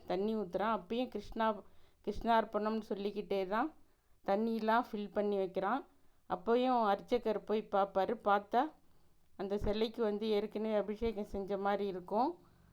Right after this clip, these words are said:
அப்படியே சிலை வந்து ஈரமா இருக்கும். சிலை வந்து தண்ணீர் சொட்ட சொட்ட இருக்கும்.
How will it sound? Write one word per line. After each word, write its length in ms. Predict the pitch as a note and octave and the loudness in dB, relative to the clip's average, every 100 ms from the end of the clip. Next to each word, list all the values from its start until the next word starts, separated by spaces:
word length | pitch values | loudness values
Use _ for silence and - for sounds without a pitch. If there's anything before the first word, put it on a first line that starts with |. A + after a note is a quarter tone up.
| - - - | -20 -20 -14
அப்படியே 540 | F3+ F3+ A3+ A3 F#3 F3 | -6 -2 0 0 -4 -8
சிலை 380 | - F#3+ A3 A3+ | 0 2 4 4
வந்து 260 | G3 F#3+ | 2 0
ஈரமா 560 | G#3 G3 A3 A3 A3 G3+ | -4 -2 0 2 2 2
இருக்கும். 460 | G3 F3+ G3+ C4+ - - _ _ _ _ - - _ | 0 0 2 2 -2 -18 _ _ _ _ -20 -20 _
சிலை 340 | - F#3+ A3+ | -2 2 4
வந்து 460 | A3+ G3 F#3 C4+ D#4 | 2 0 0 -2 2
தண்ணீர் 380 | G3+ G3+ A3+ A3+ | 2 2 0 -4
சொட்ட 280 | G#3 - G#3+ | -6 -4 -4
சொட்ட 260 | G#3+ G#3 - | -4 -4 -2
இருக்கும். 540 | G#3 G3 F3+ G3+ C#4+ | -2 -2 -2 -2 -2